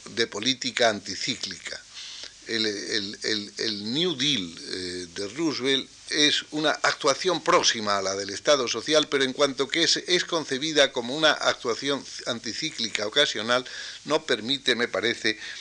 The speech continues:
identificar del todo al, eh, eh, a la, a la, al, al Estado rooseveltiano con el Estado social. El objetivo del Estado social no es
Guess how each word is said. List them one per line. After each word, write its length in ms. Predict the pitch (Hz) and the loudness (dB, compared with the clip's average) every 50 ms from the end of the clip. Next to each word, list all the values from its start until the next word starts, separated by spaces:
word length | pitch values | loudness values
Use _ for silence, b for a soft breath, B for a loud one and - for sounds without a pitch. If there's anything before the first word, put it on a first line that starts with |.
| B B B | B B B
identificar 1000 | 104 110 107 113 107 98 - 95 90 - - 95 82 - - 127 131 127 - - - | -6 -4 -2 -2 -4 -4 -6 -10 -10 -10 -10 -10 -4 2 6 6 6 6 4 0 -8
del 300 | 98 90 95 90 90 87 | -10 -8 -8 -8 -8 -8
todo 480 | - - 135 131 131 117 123 120 120 B B B B B B B - | -4 0 2 2 4 4 2 0 -2 B B B B B B B 0
al, 200 | 92 95 92 90 90 85 - - | 0 0 0 0 -2 -4 -4 -4
eh, 440 | - 95 90 87 87 85 82 82 87 - - - - | -4 -2 -2 -2 -2 -2 -4 -6 -10 -12 -14 -10 -6
eh, 560 | 104 98 95 85 80 82 85 87 87 87 - - | -4 -4 -4 -4 -6 -8 -10 -8 -8 -8 -8 -8
a 80 | - | -10
la, 160 | 92 87 87 | -10 -8 -8
a 240 | 85 - - 104 101 | -8 -8 -8 -8 -8
la, 120 | 90 87 87 | -8 -8 -8
al, 300 | - - - 98 95 90 - - - | -8 -8 -8 -8 -10 -10 -12 -12 -10
al 120 | - 104 | -8 -6
Estado 380 | 101 95 - - 120 - 120 113 | -6 -2 4 6 6 6 6 4
rooseveltiano 920 | 98 101 - - 151 147 117 101 87 - - 113 120 117 107 104 98 - - - - | 0 0 0 2 2 0 -2 -4 -6 -2 2 4 4 4 4 0 -6 -8 -12 -18 -6
con 240 | - - 131 131 - - - - | -2 0 0 0 -2 -6 -6 -4
el 160 | - 104 95 | -4 -2 -2
Estado 420 | 90 82 - - 110 107 95 85 80 | -4 -4 2 4 4 4 4 2 -2
social. 400 | - - 60 - - - - - - - B B B B B B B B B B B B B B B B B B B - - - - - | -2 -4 -4 -8 -12 -12 -14 -14 -16 -18 B B B B B B B B B B B B B B B B B B B -18 -20 -6 0 4
El 120 | 151 156 | 6 6
objetivo 480 | 156 - 165 160 160 220 233 220 202 175 | 6 6 4 0 0 0 2 4 4 4
del 100 | 156 135 | 4 4
Estado 360 | 113 - - 170 175 160 135 | 2 4 4 4 4 4 4
social 520 | 107 - 113 107 - 156 160 160 165 165 - - - - - - - - | 2 0 0 -2 0 4 6 6 6 4 2 -10 -18 -20 -20 -18 -12 -8
no 260 | 139 139 151 175 180 | -4 -2 2 4 4
es 200 | 180 175 135 | 4 2 0